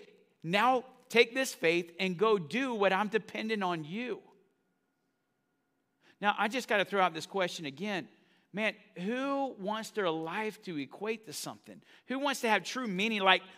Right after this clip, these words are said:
where you wake up and you're fulfilling something? Guys, I, I don't wanna waste another day. I don't wanna waste another week. I don't wanna just go through the motions. I got four kids,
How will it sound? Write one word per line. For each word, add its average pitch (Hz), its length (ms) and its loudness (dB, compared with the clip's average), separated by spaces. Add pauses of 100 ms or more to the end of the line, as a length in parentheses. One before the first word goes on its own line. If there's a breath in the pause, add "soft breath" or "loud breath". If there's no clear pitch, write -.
(100)
where 208 100 2
you 214 220 2
wake 214 440 0
up 226 260 4
and 185 100 0
you're 185 140 2
fulfilling 208 720 -8
something? 165 580 -8 (880)
Guys, 262 300 2 (120)
I, 262 280 -2 (200)
I 302 200 6
don't 277 280 2
wanna 233 260 6
waste 208 520 -2
another 175 320 2
day. 156 440 2 (420 loud breath)
I 240 140 12
don't 302 180 6
wanna 240 160 4
waste 233 340 4
another 214 240 2
week. 202 400 0
I 254 80 10
don't 311 160 4
wanna 269 180 2
just 233 220 0
go 247 120 8
through 226 140 -4
the 196 100 0
motions. 233 580 0 (340 loud breath)
I 214 80 6
got 247 180 6
four 233 220 4
kids, - 600 0